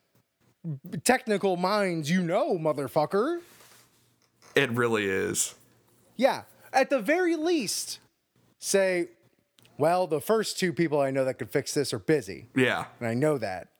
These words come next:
Speaker 1: Like, say, like, "Dude, I'm sorry, but your fucking Pimp My Ride brother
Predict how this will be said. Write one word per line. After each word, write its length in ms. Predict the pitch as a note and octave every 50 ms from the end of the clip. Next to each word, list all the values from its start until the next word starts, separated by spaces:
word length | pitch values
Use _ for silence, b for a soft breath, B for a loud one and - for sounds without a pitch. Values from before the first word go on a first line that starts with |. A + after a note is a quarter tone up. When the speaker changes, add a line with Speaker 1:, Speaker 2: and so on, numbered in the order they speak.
| b b b b b b b
Speaker 1:
Like, 140 | E3 F3+ -
say, 520 | - - - G#3+ G#3+ A3 A#3+ G3+ F#3 F3 D#3+
like, 380 | F3+ F#3+ F3+ E3+ E3 - _ b b b b b b b b b _ -
"Dude, 440 | D3+ F3+ G#3 A3 G3+ E3+ C#3+ A2 G#2 b b b
I'm 160 | b G3 A#3 A3+
sorry, 580 | - - B3 B3 A#3+ A3 F#3 E3 D3+ C#3+ C3 b b b b b b
but 260 | D3+ G3 G3+ G3+ -
your 120 | G#3+ G#3
fucking 640 | F#3 - B3 A#3+ A#3 - A#3 G#3 G3+ G3 F#3+ F#3+ F#3 b b b b b _ _ _ _ - E3+ D#3+ -
Pimp 200 | - A3+ B3+ C4
My 160 | A#3 A#3 A3+
Ride 360 | A3 G#3+ A3+ G#3+ G#3+ F#3+ D3+
brother 500 | C3+ D#3+ F#3 F#3+ G3 F#3 D3+ C#3 C3+ A#2+